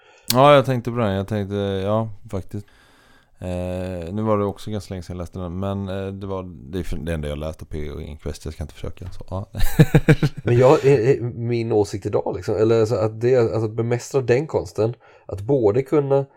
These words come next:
Speaker 2: berätta med gestaltning och avslöjande information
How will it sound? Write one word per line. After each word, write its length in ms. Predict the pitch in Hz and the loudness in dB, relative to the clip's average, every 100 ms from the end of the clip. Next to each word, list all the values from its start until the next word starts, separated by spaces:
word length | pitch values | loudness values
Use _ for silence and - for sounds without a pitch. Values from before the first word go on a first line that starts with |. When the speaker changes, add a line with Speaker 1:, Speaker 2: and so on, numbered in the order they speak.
| _ _ | _ _
Speaker 2:
berätta 640 | 120 110 98 _ - 101 98 _ - | 0 0 -2 _ 0 2 0 _ -8
med 180 | 101 95 | -4 -4
gestaltning 640 | 92 95 67 - 113 156 _ _ _ _ _ - | -4 -4 -6 -6 -6 -6 _ _ _ _ _ 0
och 220 | 156 - - - _ _ _ 117 - | 0 -2 -20 -20 _ _ _ _ 0
avslöjande 680 | 123 92 104 92 90 90 95 | 0 2 0 0 0 -2 -4
information 540 | 87 92 - 92 | -4 -8 -6 -8